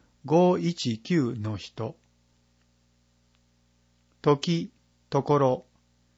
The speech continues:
十一月十八日水曜日、午後一時三十分から三時三十分。三重県伊賀庁舎、七階大会議室。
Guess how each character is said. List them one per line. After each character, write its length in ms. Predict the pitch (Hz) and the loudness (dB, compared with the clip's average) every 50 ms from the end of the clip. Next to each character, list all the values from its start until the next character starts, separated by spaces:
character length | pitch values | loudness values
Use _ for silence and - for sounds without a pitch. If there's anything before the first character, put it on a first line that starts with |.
| _ _ _ _ _ _ _ - | _ _ _ _ _ _ _ -6
十 260 | 123 127 165 202 202 | -2 2 2 4 2
一 200 | 196 180 - 185 | 2 0 -2 -2
月 400 | 180 175 165 - - 160 156 147 | -2 -2 -2 -2 -4 -2 -2 -2
十 260 | 135 131 175 175 156 | -2 -2 -2 0 0
八 300 | 127 104 127 120 - 143 | -2 -2 -6 -8 -6 -2
日 460 | 127 127 120 - - 127 117 131 139 - | -2 -2 -2 -4 -6 -4 -4 -4 -6 -8
水 300 | - - - 151 160 156 | -14 -8 -6 -4 -4 -2
曜 240 | 147 135 110 98 92 - | -2 -2 -4 -4 -6 -10
日、 200 | 107 101 110 - _ _ _ _ _ _ _ _ _ _ _ _ _ _ - | -14 -16 -16 -18 _ _ _ _ _ _ _ _ _ _ _ _ _ _ -2
午 180 | 127 156 190 | 2 2 4
後 220 | 175 151 127 - 185 | 4 4 2 2 0
一 240 | 156 127 - 185 165 | -4 -4 -2 -2 0
時 140 | 131 117 | 0 -2
三 240 | - - 147 147 156 | -2 0 0 0 2
十 140 | 151 165 160 | 0 0 -2
分 320 | - _ - 127 110 101 | -4 _ -6 -6 -6 -6
か 160 | 101 - 110 107 | -8 -8 -10 -8
ら 240 | 104 104 - - - - | -6 -8 -8 -8 -12 -12
三 280 | - - 185 180 151 | -6 -4 -2 -2 -2
時 100 | 127 117 | -2 -4
三 280 | 107 - 147 139 139 139 | -4 -2 0 0 0 0
十 100 | 139 131 | -2 -4
分。 420 | 131 - _ - 92 87 87 98 - _ _ _ _ _ _ _ _ _ _ _ _ _ _ _ _ _ _ _ _ _ - | -6 -8 _ -12 -12 -12 -12 -16 -20 _ _ _ _ _ _ _ _ _ _ _ _ _ _ _ _ _ _ _ _ _ -2
三 140 | 135 147 | 0 2
重 140 | 175 190 185 | 2 2 2
県 320 | - 160 131 113 110 120 180 | 2 0 0 0 -2 -4 -4
伊 140 | 165 139 147 | -4 -2 0
賀 140 | 175 170 160 | 0 -2 0
庁 220 | - 175 143 110 | 0 0 0 0
舎、 300 | - - 113 101 - 147 - _ _ _ _ _ _ _ _ | -2 -6 -10 -12 -12 -14 -18 _ _ _ _ _ _ _ _
七 260 | - 151 175 180 175 | 0 0 0 0 0
階 380 | - 165 156 151 147 - 165 135 | 0 2 2 2 2 -2 -2 0
大 240 | 147 151 160 160 156 | 2 2 2 2 0
会 240 | - 156 156 151 143 | 0 0 2 2 2
議 120 | 139 135 | 0 -2
室。 440 | 131 - - - - - 104 107 | -4 -6 -10 -12 -10 -10 -10 -10